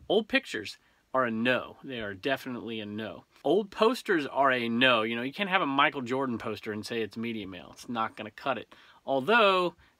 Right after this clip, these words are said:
I did go over some of the things poster-wise that might be able to work. All right, so the big questions for no's that, that people do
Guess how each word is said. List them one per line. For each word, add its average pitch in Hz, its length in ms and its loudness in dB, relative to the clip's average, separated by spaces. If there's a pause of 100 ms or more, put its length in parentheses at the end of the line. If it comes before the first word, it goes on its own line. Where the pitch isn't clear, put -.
I 127 120 2
did 143 220 2
go 131 180 4
over 117 140 -2
some 120 240 -4
of 107 80 -4
the 104 60 -6
things 110 360 -8
poster-wise 107 760 -6
that 107 160 -10
might 107 260 -10 (100)
be 107 120 -12
able 101 200 -12
to - 140 -18
work. - 260 -18 (540)
All - 80 0
right, 120 100 -4
so 147 100 -6
the 139 100 0
big 220 320 2
questions 135 680 2
for - 160 -4
no's 117 600 0
that, 117 260 -6
that 117 180 -6
people 143 300 -4
do 113 220 -4